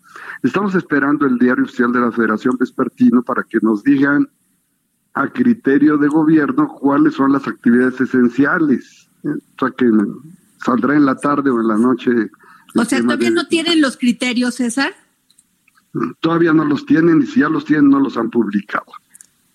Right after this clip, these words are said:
Speaker 2: Ajá.
Speaker 1: Entonces,
Speaker 2: Pero todavía
Speaker 1: es
Speaker 2: no
Speaker 1: importante
Speaker 2: conocen bien.
Speaker 1: entender
Speaker 2: Ajá. Sí, te
Speaker 1: es
Speaker 2: escucho.
Speaker 1: importante entender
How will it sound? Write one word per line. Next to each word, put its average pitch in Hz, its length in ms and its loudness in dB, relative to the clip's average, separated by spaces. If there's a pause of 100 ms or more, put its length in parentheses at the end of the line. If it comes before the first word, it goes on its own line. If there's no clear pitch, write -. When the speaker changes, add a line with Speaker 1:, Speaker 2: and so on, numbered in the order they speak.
(320)
Speaker 2:
Ajá. 196 340 -2 (760)
Speaker 1:
Entonces, - 340 -2
Speaker 2:
Pero 233 120 -6
todavía 180 240 -2
Speaker 1:
es - 80 2
Speaker 2:
no 175 80 0
Speaker 1:
importante 185 220 -2 (200)
Speaker 2:
conocen 170 120 -2
bien. 147 100 0 (160)
Speaker 1:
entender 127 180 -6 (180)
Speaker 2:
Ajá. 185 420 -8 (340)
Sí, 208 300 -2 (160)
te - 80 0
Speaker 1:
es - 80 -4
Speaker 2:
escucho. 185 320 0
Speaker 1:
importante 147 160 2
entender 123 480 2